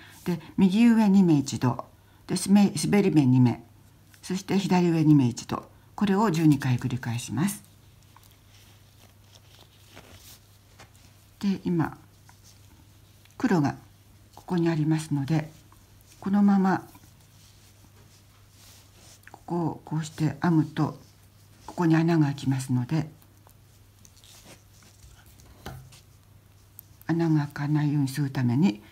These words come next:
黒を上に乗せます。上に乗せた状態で、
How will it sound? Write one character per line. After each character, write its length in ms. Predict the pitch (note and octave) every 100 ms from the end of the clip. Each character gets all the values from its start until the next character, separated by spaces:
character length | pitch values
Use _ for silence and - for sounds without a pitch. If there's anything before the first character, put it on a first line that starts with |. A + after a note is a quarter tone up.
| - -
黒 220 | - E3+
を 320 | D#3 F#3+ - - - _ _ _ _
上 160 | D#3+ D#3+
に 120 | F3
乗 120 | F#3+
せ 160 | D3+ A#2+
ま 120 | B2+
す。 220 | D3+ - - - - _ _ _ _ _ _ _ - _ D4+
上 220 | E3 E3
に 140 | E3
乗 160 | D#3+ D#3
せ 120 | D#3
た 200 | D#3 D3+
状 240 | D3+ D3+
態 340 | D3 - C#3+ C#3+
で、 240 | C3+ G3+